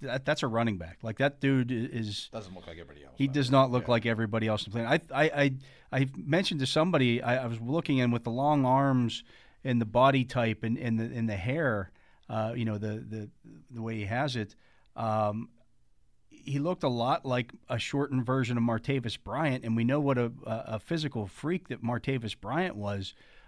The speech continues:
Speaker 1: Uh, you know, with the, with the, again, just the, the, the physical attributes alone stand out, and then you see, you watch him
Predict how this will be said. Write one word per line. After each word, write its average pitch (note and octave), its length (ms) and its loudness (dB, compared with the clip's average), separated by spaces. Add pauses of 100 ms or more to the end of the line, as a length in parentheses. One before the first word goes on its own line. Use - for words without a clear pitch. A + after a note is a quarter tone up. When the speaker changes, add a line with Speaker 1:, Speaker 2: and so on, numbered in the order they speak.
(120)
Speaker 1:
Uh, G#2+ 300 0
you C3+ 80 -2
know, A#2 100 0
with A#2 140 -4
the, - 240 -12
with A#2+ 160 -12
the, C3 280 -8 (240)
again, C3 320 0
just C#3+ 280 -2
the, C3+ 140 4
the, A#2 200 -2
the A2+ 140 -8
physical E3+ 460 -4
attributes A#2 580 -4
alone A#2+ 540 0 (540)
stand C3 400 2
out, C3+ 300 2
and A#2 160 0
then C3+ 100 2
you C3+ 100 2
see, - 180 -6
you B2 280 -4
watch C3+ 340 -2
him B2 280 2